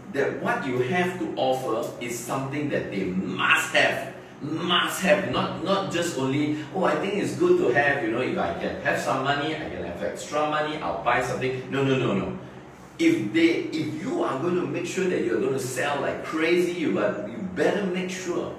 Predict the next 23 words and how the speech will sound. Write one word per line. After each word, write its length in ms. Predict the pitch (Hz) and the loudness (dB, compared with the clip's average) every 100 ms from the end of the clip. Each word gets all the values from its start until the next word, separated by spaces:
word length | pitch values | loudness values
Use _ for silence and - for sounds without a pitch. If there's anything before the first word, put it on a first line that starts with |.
| - - - - - - - | -14 -18 -20 -20 -20 -10 -2
that 180 | 92 | 0
the 120 | 98 190 - - | 0 -2 -6 -2
thing 460 | 220 226 208 190 | 0 0 0 -2
that 240 | - - - | 0 0 2
you 160 | 320 | 4
are 160 | - - | 4 4
offering 540 | - - - - - | 2 2 2 2 2
is 160 | - - | 0 -2
something 340 | - - 127 | -4 -4 -4
that 160 | - - | -2 -4
people 300 | 127 127 123 | -4 -4 -4
feel, 400 | - 131 127 - 123 - | -2 2 2 2 -4 -8
"I 120 | - - - - | -8 -8 -10 -8
must 380 | - - - - | -4 -2 -2 2
have 140 | 156 | 4
it 220 | 165 - | 4 2
when 120 | 123 - | 0 0
I 180 | - | 0
wake 180 | - 185 | 0 0
up 100 | 196 | 0
in 80 | - | 0
the 100 | - | 0
morning. 380 | - 202 - | 0 0 0